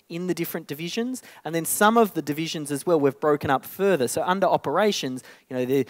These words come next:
we deliver S E O, we do websites, we do video, and then there's team members underneath them. But we tried to start to get people responsible for different areas. So on that worksheet,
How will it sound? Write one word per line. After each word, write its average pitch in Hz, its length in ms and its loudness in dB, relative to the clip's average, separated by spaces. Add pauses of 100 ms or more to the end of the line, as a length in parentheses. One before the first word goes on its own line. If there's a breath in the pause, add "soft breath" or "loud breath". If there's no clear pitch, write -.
(120)
we 135 100 -6
deliver 143 280 2
S 135 280 -2
E 123 120 0
O, 135 180 4
we 127 100 -4
do 123 140 -6
websites, 131 600 2
we 127 60 -6
do 120 180 -4
video, 135 560 2 (240 loud breath)
and 143 120 -6
then 139 80 -2
there's 131 160 -2
team 151 320 -6
members 131 280 -2
underneath 127 520 -4
them. 117 180 -10 (220 loud breath)
But 143 80 -6
we 143 140 -4 (340)
tried 214 300 6
to 185 80 -8
start 190 340 6
to 151 60 -4
get 175 260 -2
people 160 340 0
responsible 139 920 -2
for 143 180 -6
different 139 420 -6
areas. 135 680 -2 (280 soft breath)
So 156 120 -6
on 180 140 2
that 160 200 4
worksheet, 156 680 0